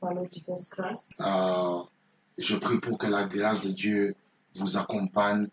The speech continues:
Speaker 2: pendant ce temps. Nous allons partager la parole de Dieu ensemble.
Speaker 1: I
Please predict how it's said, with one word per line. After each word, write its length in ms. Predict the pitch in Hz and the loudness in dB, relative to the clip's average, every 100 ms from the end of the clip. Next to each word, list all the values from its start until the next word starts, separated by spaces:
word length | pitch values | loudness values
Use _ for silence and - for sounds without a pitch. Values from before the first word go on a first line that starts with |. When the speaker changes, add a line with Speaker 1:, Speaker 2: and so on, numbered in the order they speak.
| - | -2
Speaker 2:
pendant 360 | 104 104 107 | 0 2 2
ce 200 | 104 - | 2 0
temps. 240 | 101 117 107 | -2 0 0
Nous 100 | 98 | 2
allons 200 | 104 98 | 0 0
partager 600 | 82 - 110 95 117 101 _ _ _ | 0 0 -2 2 0 -2 _ _ _
la 80 | - | -4
parole 260 | 98 98 101 | 0 0 0
de 40 | 95 | -2
Dieu 140 | 101 | -4
ensemble. 280 | 95 - - | 0 2 4
Speaker 1:
I 100 | 196 | 2